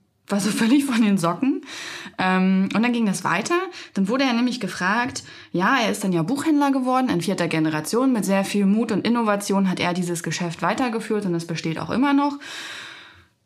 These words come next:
Warum das denn eigentlich so ist, es wurde ja auch im Film genannt,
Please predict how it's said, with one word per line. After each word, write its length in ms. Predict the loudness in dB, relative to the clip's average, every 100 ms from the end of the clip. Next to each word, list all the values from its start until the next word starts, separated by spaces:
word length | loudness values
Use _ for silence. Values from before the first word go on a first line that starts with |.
| _ -4
Warum 480 | -2 2 2 4
das 240 | 2 0 -2
denn 180 | -2 0
eigentlich 580 | 0 2 2 0 -4
so 80 | -4
ist, 280 | -2 -4 -4
es 160 | -4 0
wurde 240 | 0 0
ja 160 | 0 -2
auch 120 | -4
im 140 | -4
Film 380 | -2 0 2 2
genannt, 720 | 2 2 2 2 2 0 -2